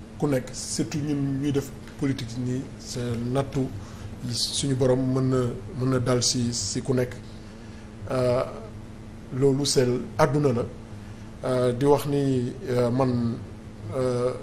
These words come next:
mën naa nangu partisan am yi ñuy dem pour, euh,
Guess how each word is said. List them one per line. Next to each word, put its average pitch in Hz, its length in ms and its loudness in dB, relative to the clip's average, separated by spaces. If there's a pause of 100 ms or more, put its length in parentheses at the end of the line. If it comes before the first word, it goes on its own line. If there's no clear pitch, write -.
(300)
mën 147 100 6
naa 160 180 8
nangu 156 240 4 (840)
partisan 135 460 4 (120)
am 120 100 2
yi 131 140 2 (160)
ñuy 127 300 2 (120)
dem 127 300 2 (120)
pour, 127 240 2
euh, 117 240 0